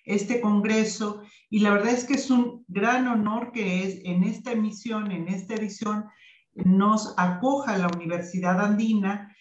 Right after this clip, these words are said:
y sea sede de este Congreso Internacional de Archivos Digitales, que el tema, con el tema que nos convoca, que es el cambio climático y la preservación digital, sonora y audiovisual.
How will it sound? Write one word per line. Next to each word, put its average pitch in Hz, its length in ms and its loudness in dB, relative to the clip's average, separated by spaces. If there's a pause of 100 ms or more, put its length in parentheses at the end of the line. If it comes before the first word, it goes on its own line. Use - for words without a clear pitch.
(140)
y 190 140 -4
sea 208 600 0 (200)
sede 190 540 0
de 170 140 -2
este 190 360 -2
Congreso 190 560 0
Internacional 180 1000 -4
de 175 100 -4
Archivos 170 500 -4
Digitales, 240 800 -4
que 202 80 -2
el 180 180 0
tema, 214 440 -2
con 226 220 -2
el 175 140 -6
tema 190 280 -2
que 185 100 -8
nos 160 200 -10
convoca, 196 640 -6 (280)
que 190 180 0
es - 320 -8
el 180 320 0
cambio 226 480 2
climático 190 640 0
y 196 80 -2
la 175 160 -6
preservación 175 800 -2
digital, 180 500 -2
sonora 175 800 -2
y 190 160 -2
audiovisual. 143 760 -4